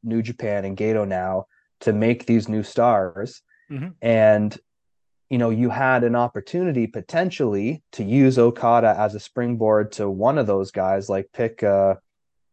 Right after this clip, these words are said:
Speaker 1: you know, Yota Tsuji or Shota Umino or someone, and could he do, um, you know, business on the way out? And they didn't,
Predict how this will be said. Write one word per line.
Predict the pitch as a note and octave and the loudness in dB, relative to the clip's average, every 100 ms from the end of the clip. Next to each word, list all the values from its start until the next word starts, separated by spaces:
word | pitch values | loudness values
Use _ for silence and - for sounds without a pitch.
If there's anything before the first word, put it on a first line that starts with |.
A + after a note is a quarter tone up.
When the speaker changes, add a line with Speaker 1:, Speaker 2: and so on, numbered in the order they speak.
| _ | _
Speaker 1:
you | A#2+ | -6
know, | G#2+ G2+ G2+ G2 _ A#2 | -2 -2 -2 -6 _ -2
Yota | A2+ | 0
Tsuji | A2+ - A#2+ A2+ A#2 A2 G#2+ | 0 -2 -2 0 -2 -2 -2
or | G2+ G2 G2 | -2 -2 -4
Shota | - G#2+ A2 | -4 -4 -4
Umino | A2 G#2+ G#2+ | -4 -2 -2
or | G2+ | -2
someone, | - A#2+ A#2+ A2+ G#2+ | -2 -2 0 -2 -2
and | G2+ G2 - - B2 | -6 -10 -16 -20 -20
could | - A#2+ | -8 -4
he | A2 | -2
do, | G#2+ A#2 A#2 A2+ - | -2 0 0 -2 -10
um, | G#2 G2+ G2+ | -8 -6 -4
you | G#2+ | -2
know, | G#2 | -2
business | G#2 A#2 A#2+ A2+ A#2 | 0 0 0 -4 -4
on | G#2+ | -4
the | |
way | G#2 A2 | -2 2
out? | C#3+ F#3 | 4 4
And | C3 A2 | 2 0
they | A2 | -2
didn't, | A#2 A#2+ A2 | -2 -2 -4